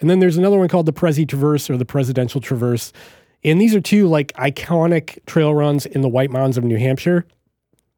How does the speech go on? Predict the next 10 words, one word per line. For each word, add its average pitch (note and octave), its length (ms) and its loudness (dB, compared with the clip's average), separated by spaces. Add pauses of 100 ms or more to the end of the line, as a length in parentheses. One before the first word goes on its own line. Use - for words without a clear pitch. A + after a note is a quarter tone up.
(100)
that C#3 520 0
historically D#3+ 720 0
I've D3 220 -2
tried D3+ 260 -2
to C#3+ 60 -2
do, B2 360 0 (580)
uh, A2 280 -2
at B2+ 100 0
least C#3+ 300 0
once F#3+ 520 0